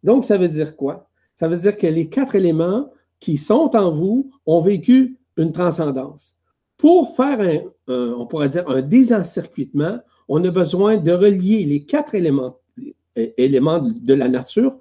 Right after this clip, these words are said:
pour n'en faire qu'un, afin de faire exploser, voire dissoudre tout ce qui est éphémère à l'intérieur de vous.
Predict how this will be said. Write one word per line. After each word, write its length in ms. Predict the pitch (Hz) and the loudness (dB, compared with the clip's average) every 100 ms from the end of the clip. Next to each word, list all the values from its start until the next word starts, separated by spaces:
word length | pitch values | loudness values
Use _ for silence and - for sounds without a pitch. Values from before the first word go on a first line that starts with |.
| _ _ - | _ _ -2
pour 160 | 180 | 0
n'en 140 | 180 143 | 2 -2
faire 280 | - 139 | -2 -4
qu'un, 280 | - 156 226 - _ _ - | -2 -2 -4 -8 _ _ -4
afin 280 | 147 196 | 0 2
de 100 | 202 | 2
faire 260 | 165 - 214 - - | 2 0 -2 -4 -2
exploser, 920 | 220 - - 180 165 156 165 240 311 - _ - | -2 -2 0 4 6 6 4 2 0 -10 _ -4
voire 340 | 139 202 185 | 0 2 0
dissoudre 680 | 135 180 180 - 277 233 147 - _ - - | -2 -2 -2 0 0 -2 -6 -14 _ -16 2
tout 180 | 294 | 4
ce 100 | 269 | 4
qui 180 | - - | 0 -4
est 140 | 170 175 | 0 0
éphémère 520 | 165 185 147 170 180 | 2 0 0 -2 -4
à 60 | |
l'intérieur 340 | 151 139 147 131 | -4 -2 -4 -4
de 100 | 104 | -6
vous. 220 | 98 95 | -12 -16